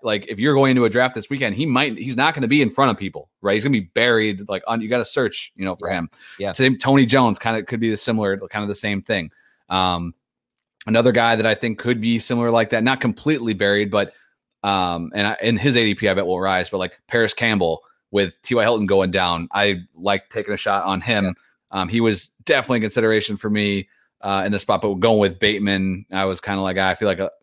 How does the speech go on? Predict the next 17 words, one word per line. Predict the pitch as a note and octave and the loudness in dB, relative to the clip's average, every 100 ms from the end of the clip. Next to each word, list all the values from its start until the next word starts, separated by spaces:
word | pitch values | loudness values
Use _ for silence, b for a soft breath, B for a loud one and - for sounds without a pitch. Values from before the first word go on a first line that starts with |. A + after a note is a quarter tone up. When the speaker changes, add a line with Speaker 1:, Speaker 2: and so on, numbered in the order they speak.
| - | -14
Speaker 1:
maybe | G2 G2 F#2+ | -4 -4 -2
he's, | F#2 F#2 - _ _ - | -6 -8 -12 _ _ -12
uh, | D2 | -6
that's | F#2 F#2 G#2+ | -2 -2 0
a | |
little | G2 | 0
high | - F#2+ | 2 0
upside | F2+ - F#2 F2+ | 0 0 -2 0
there." | F#2 F2+ F2+ | 0 2 0
I | |
think | F#2 F#2 | -2 -6
Campbell's | - G2 F2+ | -4 -2 -2
kinda | - F#2+ | -2 -4
similar | - F#2+ F#2+ F2+ | -4 -4 -2 -2
to | - | -4
that. | E2+ F#2 F2 - b b b b - | 0 2 2 -4 b b b b -2
Um, | F#2+ G2 F#2 F2+ F2+ | 2 4 2 2 -2